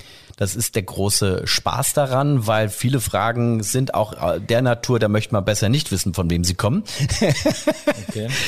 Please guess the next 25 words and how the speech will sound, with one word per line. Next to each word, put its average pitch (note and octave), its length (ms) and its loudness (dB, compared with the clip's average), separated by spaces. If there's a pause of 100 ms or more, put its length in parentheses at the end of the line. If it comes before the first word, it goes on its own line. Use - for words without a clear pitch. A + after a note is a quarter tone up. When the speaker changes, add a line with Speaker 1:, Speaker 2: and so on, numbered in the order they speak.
(180)
Speaker 1:
Ich B2 160 2
habe D3 240 2
die C3+ 380 2
sechs D#3+ 340 0
interessantesten, D#3+ 1000 2
so C#3 140 2
drücke C3+ 260 -4
ich's - 120 -2
jetzt - 180 0
mal G#2+ 120 0
aus, - 500 0
rausgesucht. C3 580 0
Wir A#2+ 100 0
plaudern G#2+ 380 -2
da F#2 80 0
jetzt F#2 140 -4
einfach F#2+ 240 -4
ein F#2 80 -4
bisschen F#2+ 260 -4
drüber. F2+ 240 -2
Starte E2 300 -4
mit E2 140 -4
Frage F#2 340 -2
Nummer E2+ 300 -2
eins, E2+ 340 0